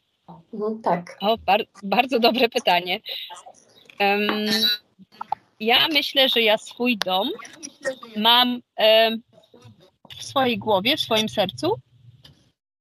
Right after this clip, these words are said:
Speaker 2: a jeśli chodzi o miejsce zamieszkania, to my-, to wydaje mi się, że, em, mogę tak naprawdę mieszkać wszędzie. Czy to w Holandii, czy w Polsce, czy jeszcze gdzieś indziej. Em,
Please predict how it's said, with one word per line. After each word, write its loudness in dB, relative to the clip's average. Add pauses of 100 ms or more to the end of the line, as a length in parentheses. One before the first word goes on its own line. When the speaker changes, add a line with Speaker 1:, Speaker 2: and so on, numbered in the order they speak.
(300)
Speaker 2:
a 6
jeśli -2
chodzi 0
o -6
miejsce -2
zamieszkania, 0 (140)
to 0
my-, -4 (260)
to 2
wydaje 0
mi -2
się, -2
że, 2 (240)
em, 0 (580)
mogę 4
tak 0
naprawdę -2
mieszkać -2
wszędzie. 0 (400)
Czy -2
to 4
w -14
Holandii, 2
czy -4 (320)
w -20
Polsce, 0
czy -2
jeszcze -2
gdzieś -4
indziej. 0 (500)
Em, -2